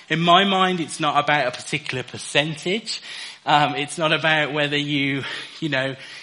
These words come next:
give gross or net or anything like that. You know, what does Paul say? It says each person should consider in their hearts what to give. Not reluctantly, but cheerfully. You know, the word there in the Greek is hilariously.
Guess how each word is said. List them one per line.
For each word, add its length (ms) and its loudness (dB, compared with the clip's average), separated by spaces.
give 320 0
gross 480 4
or 100 -2
net 540 2
or 100 2
anything 400 0
like 220 2
that. 340 0
You 80 -4
know, 80 -4
what 100 0
does 160 -8
Paul 240 -4
say? 220 -4
It 60 -10
says 280 -6
each 380 -6
person 460 -2
should 200 -12
consider 420 -8
in 120 -6
their 160 -4
hearts 720 -4
what 220 -6
to 120 -12
give. 260 -8
Not 140 -6
reluctantly, 880 -2
but 360 -4
cheerfully. 600 2
You 140 -4
know, 120 0
the 100 -4
word 380 -2
there 180 0
in 100 -8
the 60 -6
Greek 380 -8
is 160 -12
hilariously. 1000 -6